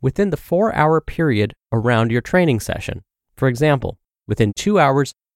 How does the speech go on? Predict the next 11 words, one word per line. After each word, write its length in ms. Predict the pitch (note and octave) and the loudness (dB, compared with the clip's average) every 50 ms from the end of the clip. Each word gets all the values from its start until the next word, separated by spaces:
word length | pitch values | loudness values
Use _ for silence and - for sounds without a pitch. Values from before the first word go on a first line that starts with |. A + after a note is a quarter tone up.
| _ _ | _ _
pre-workout 720 | - - - F#3+ G#3+ F#3+ F#3 F#3 F3 - F#3+ F#3 F#3 F#3+ - _ _ - | -8 -2 0 2 2 2 0 -2 -2 -2 -2 -2 -2 -4 -6 _ _ -4
or 120 | F3 F#3 | -4 -4
two 260 | - - - F3+ D3 | -4 0 0 2 4
hours 360 | A2+ G#2 G2 F#2+ G2+ A2 - - _ _ - | 4 4 4 2 0 -2 -6 -10 _ _ 0
post-workout. 680 | - D#3 C#3 - - - G#2 G2+ F#2+ - G2 - - - _ _ _ _ _ _ _ _ _ _ _ _ _ _ _ _ _ _ | 2 4 4 2 0 -6 -8 -8 -6 -6 -6 -8 -8 -12 _ _ _ _ _ _ _ _ _ _ _ _ _ _ _ _ _ _
Three, 280 | - F3 E3+ A2+ - - _ _ _ _ _ _ _ _ _ _ - | 0 2 2 2 0 -4 _ _ _ _ _ _ _ _ _ _ 0
not 220 | A2+ A2+ A2 - _ | 0 0 0 0 _
eating 260 | C3+ C#3+ D3+ C#3+ A#2+ | -2 0 2 2 2
enough 220 | G2+ G2 F2+ - | 2 2 0 -2
carbohydrates. 880 | - - G2 F2 E2+ E2+ - C#3 D3+ C#3+ A#2 F2+ - - - - - - _ _ _ _ _ _ _ _ _ _ _ _ _ _ _ _ _ _ _ | 0 -2 0 0 0 0 0 0 0 0 0 -2 -4 -4 -8 -14 -20 -20 _ _ _ _ _ _ _ _ _ _ _ _ _ _ _ _ _ _ _
Carbohydrates 760 | - F3+ G#3 A#3+ C#4+ - - F3+ F3 - D#3+ D#3+ D#3+ - - | -2 -2 -2 -2 -2 0 0 0 0 0 -2 -4 -4 -6 -6